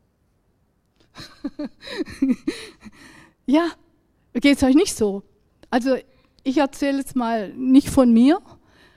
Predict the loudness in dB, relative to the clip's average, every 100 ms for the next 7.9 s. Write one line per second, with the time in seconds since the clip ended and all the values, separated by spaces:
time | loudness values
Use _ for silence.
0 | _ _ _ _ _ _ _ _ 0 0
1 | 0 0 0 0 2 2 0 -2 0 2
2 | 4 2 0 -2 -6 -8 _ _ 0 0
3 | 0 0 2 2 2 0 -4 _ _ -18
4 | -4 -2 -2 -6 -6 -4 -2 -4 -6 -6
5 | -8 -6 -4 -2 0 0 -4 -6 -8 -6
6 | -6 -6 -4 -4 -4 -6 -8 -8 -8 -8
7 | -10 -12 -12 -12 -10 -10 -6 -6